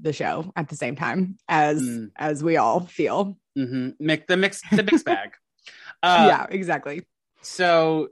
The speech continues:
Speaker 2: the show, I didn't, I couldn't find the showrunner for this season. Do you know who that
Speaker 1: Hmm.
Speaker 2: was? Was it still
Speaker 1: I don't
Speaker 2: Ryan
Speaker 1: know,
Speaker 2: Murphy in the
Speaker 1: actually.
Speaker 2: room?
Speaker 1: I feel like this is the time, I feel in my gut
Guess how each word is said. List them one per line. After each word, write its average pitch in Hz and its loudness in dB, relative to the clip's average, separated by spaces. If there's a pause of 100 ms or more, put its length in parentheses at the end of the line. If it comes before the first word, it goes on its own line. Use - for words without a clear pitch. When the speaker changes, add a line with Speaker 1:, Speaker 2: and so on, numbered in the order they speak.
Speaker 2:
the 156 2 (540)
show, 190 2 (960)
I 170 -2
didn't, 180 -2
I 175 -6
couldn't 226 -4
find 208 -2
the 160 -6
showrunner 139 -4
for 131 -10
this 117 -10
season. 117 -12
Do 127 -8
you 147 -2
know 185 -2
who 196 -2
that 196 -2
Speaker 1:
Hmm. 190 2
Speaker 2:
was? 185 -4 (680)
Was 165 -2
it 180 -2
still 196 -2
Speaker 1:
I - 0
don't 202 2
Speaker 2:
Ryan 196 6
Speaker 1:
know, 175 4
Speaker 2:
Murphy 180 6
in 170 0
the 202 -4
Speaker 1:
actually. 151 0
Speaker 2:
room? 151 -6 (800)
Speaker 1:
I 226 2
feel 262 0
like 320 2
this 269 -2
is 233 -2
the 254 2
time, 208 -4 (280)
I 220 0
feel 240 0
in 214 0
my 185 0
gut 160 0